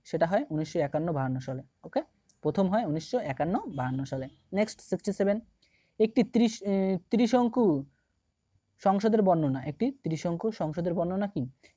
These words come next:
একটি স-, একটি সংসদ যেখানে কোনো দলই স্পষ্ট গরিষ্ঠতা পায়নি। ঠিক, ঠিক এমন অবস্থায় এটিকে কি ত্রিশঙ্কু সং-, সংসদের বর্ণনা করা হয়েছে। ওকে, নেক্সট হচ্ছে সিক্সটি এইট। সিক্সটি এইটে কী বলেছে?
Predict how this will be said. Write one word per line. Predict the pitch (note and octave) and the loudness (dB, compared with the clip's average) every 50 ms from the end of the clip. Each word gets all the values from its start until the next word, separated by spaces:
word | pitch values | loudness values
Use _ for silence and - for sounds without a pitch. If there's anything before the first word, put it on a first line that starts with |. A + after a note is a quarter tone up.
| _ - | _ -10
একটি | E3 - - G#3 G#3 G#3 G#3 G3+ F#3+ G3 - _ _ _ _ _ _ _ _ _ | -4 0 0 2 2 2 2 0 -2 -4 -8 _ _ _ _ _ _ _ _ _
স-, | - - G3+ - _ _ _ _ _ _ _ - | -14 -14 -14 -14 _ _ _ _ _ _ _ -4
একটি | F3 E3+ - G#3 G#3 | -4 -2 0 -2 -2
সংসদ | G3 - F#3 F3+ F#3 E3+ - G3 F#3+ F3+ E3 | 0 0 -2 -2 -2 0 0 0 0 0 0
যেখানে | D#3+ E3 E3 - F#3+ F3+ F#3+ F3+ | -2 -2 -2 0 -2 -2 -2 -2
কোনো | - - E3 F3 F3 F3+ F#3 F3+ - _ _ _ _ _ | -2 -2 -2 0 0 -2 -2 -4 -6 _ _ _ _ _
দলই | D3 D3 D#3+ E3 E3+ E3 D3+ C#3+ | 0 2 4 4 6 4 2 0
স্পষ্ট | C#3+ - E3+ E3 - - - | 0 0 0 0 0 0 -2
গরিষ্ঠতা | F#3 F3 - D#3 D3+ D3 - E3+ D#3 - A#3 D#4 - _ _ _ _ | -2 0 0 -2 -2 -2 -4 -2 0 0 0 0 -2 _ _ _ _
পায়নি। | - C#3+ C#3 C3+ C3+ C3 C3 C3+ - _ _ _ _ _ _ _ _ _ - _ | -6 -4 -4 -2 -4 -6 -8 -10 -12 _ _ _ _ _ _ _ _ _ -12 _
ঠিক, | - E3 E3 G3 - _ _ - | -6 -6 -6 -8 -16 _ _ 0
ঠিক | F#3+ F#3+ F#3+ E3 | 0 0 2 0
এমন | C#3 C#3 D3+ D#3+ D#3+ | 0 2 0 0 0
অবস্থায় | D#3 D3+ D#3 D3+ - - G3+ G#3+ | 0 0 -2 -2 0 -2 -2 -2
এটিকে | - - D3 D3 E3+ D#3 - F3+ | 0 -4 -4 -4 -2 -2 -2 -4
কি | - - A3+ E3 C3+ - - | 0 0 -2 -2 -2 -4 -6
ত্রিশঙ্কু | - D#3+ D3+ - E3+ E3+ G#3 A#3+ | -8 -8 -6 -6 -6 -4 -6 -6
সং-, | A#3 - D#3+ D3 D3 D3+ D3+ - _ _ _ _ _ | -6 -6 -6 -6 -6 -6 -8 -12 _ _ _ _ _
সংসদের | - D#3+ D#3 - F3+ F3+ G3 F3+ | -4 -4 -4 -2 -2 -2 -2 0
বর্ণনা | D#3 C#3+ C#3 C#3 C#3 C#3 C3+ | 0 0 0 0 -2 -2 -4
করা | C#3 C#3 C3+ C3+ | -6 -6 -8 -8
হয়েছে। | C#3 C3+ C3+ - - - | -8 -10 -10 -12 -12 -14
ওকে, | E3 F#3 B3 C4 _ _ _ _ _ _ | -10 -8 -8 -10 _ _ _ _ _ _
নেক্সট | E3+ F3+ F#3 - - | -4 -4 -4 -2 -4
হচ্ছে | F#3+ - - G#3 A3 - _ _ _ _ _ _ _ _ _ _ | -6 -4 -4 -6 -8 -8 _ _ _ _ _ _ _ _ _ _
সিক্সটি | - - G3+ G3 - - G#3 | -4 -4 -4 -4 2 4 4
এইট। | G3 G3 G3 | 4 4 2
সিক্সটি | - - F#3+ - - - G3+ | 0 -4 -6 -6 -2 -2 -2
এইটে | G3 - - G3 | -2 0 -4 -4
কী | - G3+ G3 | -2 0 0
বলেছে? | F#3+ F#3+ F#3+ F#3 - | 0 0 0 -2 -4